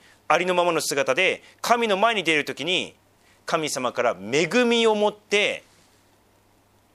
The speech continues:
その素晴らしい働き、神様の恵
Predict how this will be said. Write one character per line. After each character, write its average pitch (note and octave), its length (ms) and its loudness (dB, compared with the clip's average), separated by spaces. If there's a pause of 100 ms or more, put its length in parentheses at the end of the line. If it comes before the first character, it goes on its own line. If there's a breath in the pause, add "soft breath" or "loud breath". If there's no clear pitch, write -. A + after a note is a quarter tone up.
(420)
そ - 140 -14
の G#2 120 -8
素 - 200 -8
晴 C3 80 2
ら A#2+ 80 0
し D#3+ 180 -6
い - 20 -6
働 A2+ 340 -8
き、 G#2 280 -16 (240)
神 C3 180 -8
様 A2+ 240 -12
の F3 260 -8 (840)
恵 C#3+ 140 -4